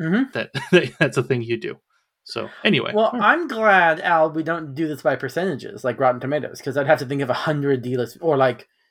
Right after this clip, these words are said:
Speaker 1: sixty D-list villains for this one. <laughs>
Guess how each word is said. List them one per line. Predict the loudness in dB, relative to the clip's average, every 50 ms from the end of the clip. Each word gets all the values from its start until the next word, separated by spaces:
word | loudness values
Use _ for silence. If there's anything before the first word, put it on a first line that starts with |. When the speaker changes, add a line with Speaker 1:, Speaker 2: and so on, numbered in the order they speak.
| _ _ _ _ _ _ _ _ _ _ _ _ _ _ _ _ _
Speaker 1:
sixty | -18 -6 2 2 2 2 2 -4 -6 -4 -4 -2
D-list | -4 -4 0 0 0 0 0 -2
villains | -2 -2 -2 -2 -4 -6
for | -8 -8
this | -8 -10 -10
one. | -12 -12 -14 -14 _
<laughs> | _